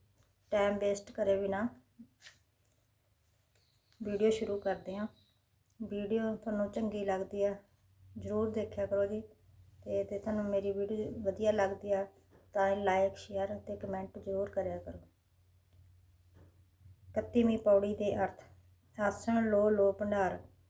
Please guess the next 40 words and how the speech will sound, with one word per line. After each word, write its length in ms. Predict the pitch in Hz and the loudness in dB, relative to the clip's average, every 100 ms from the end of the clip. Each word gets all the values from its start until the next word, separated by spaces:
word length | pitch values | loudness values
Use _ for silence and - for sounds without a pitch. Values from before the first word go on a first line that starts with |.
| _ _ | _ _
ਰੱਬ 280 | 220 208 208 | 4 4 4
ਦੇ 160 | 233 240 | 4 4
ਭੰਡਾਰਿਆਂ 540 | 240 226 214 208 202 | 4 4 6 6 4
ਦਾ 140 | 208 | 2
ਟਿਕਾਣਾ 540 | 202 202 196 196 202 208 | 0 -2 -2 0 0 0
ਹਰੇਕ 460 | 208 220 226 233 | 0 2 2 2
ਲੋਕ 440 | 240 226 214 208 202 | 0 2 2 0 0
ਜਾਂ 180 | 208 202 | -2 0
ਭਵਨ 340 | 220 208 196 | 0 2 2
ਵਿੱਚ 280 | 196 196 196 | 2 -2 -4
ਹੈ, 300 | 185 170 - - - | -6 -6 -8 -18 -8
ਭਾਵ 400 | 214 202 202 202 | 0 4 4 6
ਹਰੇਕ 300 | 214 220 233 | 6 6 4
ਲੋਕ 280 | 233 208 202 | 4 2 2
ਵਿੱਚ 240 | 196 202 | -2 -2
ਉਸ 200 | 208 202 | -4 -4
ਦੇ 120 | 202 202 | -6 -6
ਭੰਡਾਰੇ 420 | 208 214 196 196 | -4 -2 0 0
ਚੱਲ 280 | 196 185 190 | 0 -2 -2
ਰਹੇ 240 | 190 180 | -4 -6
ਹਨ। 200 | 180 175 - _ - - 226 | -8 -10 -14 _ -20 -10 -8
ਜੋ 280 | 208 214 | 0 2
ਕੁਛ 280 | 220 233 - | 2 -2 -8
ਪਾਇਆ 400 | - 202 196 247 | -6 0 2 2
ਸੋ 180 | 302 - 226 | 2 -4 -6
ਏਕਾ 320 | 202 - 196 | -8 -2 -2
ਵਾਰ। 280 | 175 170 170 - - - - _ | 0 -4 -6 -16 -20 -20 -20 _
ਜੋ 200 | 220 220 | 2 4
ਕੁਝ 220 | 233 226 | 4 4
ਰੱਬ 300 | 233 214 202 | 6 6 4
ਨੇ 100 | 208 | 2
ਉਹਨਾਂ 180 | 214 220 | 4 2
ਭੰਡਾਰਾਂ 400 | 220 220 214 202 | 2 0 2 4
ਵਿੱਚ 180 | 196 - | 2 0
ਪਾਇਆ, 320 | - 196 208 | -2 2 4
ਇੱਕੋ 400 | 208 247 - 226 | 2 -2 -2 2
ਵਾਰ 220 | 214 196 | 6 6
ਪਾਰ 260 | 190 190 180 | 4 0 0
ਦਿੱਤਾ 340 | 180 185 190 | -4 -8 -6
ਹੈ, 200 | 190 202 | -2 -4